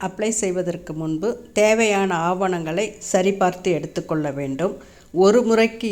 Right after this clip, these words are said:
இருமுறை பூர்த்தி செய்யப்பட்ட படிவத்தினை சரிபார்த்து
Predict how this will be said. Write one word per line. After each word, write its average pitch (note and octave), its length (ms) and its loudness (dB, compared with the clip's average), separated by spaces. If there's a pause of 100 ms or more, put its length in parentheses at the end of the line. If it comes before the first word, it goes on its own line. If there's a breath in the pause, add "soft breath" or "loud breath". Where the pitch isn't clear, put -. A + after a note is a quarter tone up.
(120)
இருமுறை F3+ 400 0 (300)
பூர்த்தி B3 300 -2 (100)
செய்யப்பட்ட F#3+ 640 0 (160)
படிவத்தினை F3 800 0 (300)
சரிபார்த்து G3+ 720 0